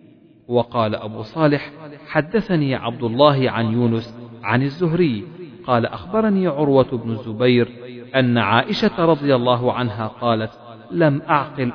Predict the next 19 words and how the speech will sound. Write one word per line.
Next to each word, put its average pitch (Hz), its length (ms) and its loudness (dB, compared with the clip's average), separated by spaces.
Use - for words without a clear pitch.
أبوي 123 520 2
قط 123 420 -8
إلا 143 460 0
وهما 117 540 0
يدينان 110 600 -2
الدين، 127 520 -2
ولم 185 440 6
يمر 208 360 2
علينا 165 520 6
يوم 143 460 2
إلا 120 340 0
يأتينا 165 640 0
فيه 123 380 -4
رسول 117 380 -4
الله 113 320 -2
صلى 110 260 -6
الله 107 340 -2
عليه 107 360 -4
وسلم 165 460 0